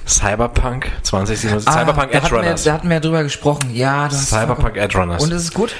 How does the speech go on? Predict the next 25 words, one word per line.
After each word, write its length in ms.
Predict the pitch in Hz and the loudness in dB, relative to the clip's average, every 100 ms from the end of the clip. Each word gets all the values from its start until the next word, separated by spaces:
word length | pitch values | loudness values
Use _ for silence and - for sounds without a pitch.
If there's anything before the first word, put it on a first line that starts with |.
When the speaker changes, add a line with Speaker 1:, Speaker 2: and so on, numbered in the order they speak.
| - | -6
Speaker 1:
Es 140 | - 107 | 0 2
ist 100 | 95 | 2
super. 280 | 98 87 - - - - | 0 0 -2 -8 -14 -6
Speaker 2:
Ah, 200 | 123 123 | -2 0
geil, 160 | 117 113 | 0 0
Speaker 1:
Es 100 | 110 | 0
Speaker 2:
ich 80 | 117 | 0
Speaker 1:
ist 120 | - | 0
Speaker 2:
auch. 20 | |
Speaker 1:
wirklich 280 | 98 113 113 | 0 0 0
geil. 160 | - 90 | 0 0
Es 100 | 92 | 0
ist 20 | |
eine 80 | 104 | 0
to-, 360 | - - 123 - - - | -2 -2 -4 -4 -6 -4
solide 380 | 104 120 156 147 | 0 2 2 2
Handlung, 360 | 127 165 214 - - | 0 0 0 0 -2
ja. 220 | 110 110 | 0 -2
Also 200 | - 95 95 | -2 -2 -2
es 80 | |
ist 180 | 92 90 | -2 -2
jetzt 540 | 87 - - - - - | 0 0 -2 -4 -4 -2
kein 160 | 110 | 0
Shakespeare, 400 | - 107 - 117 | 0 0 2 2
aber 180 | 92 98 | 2 0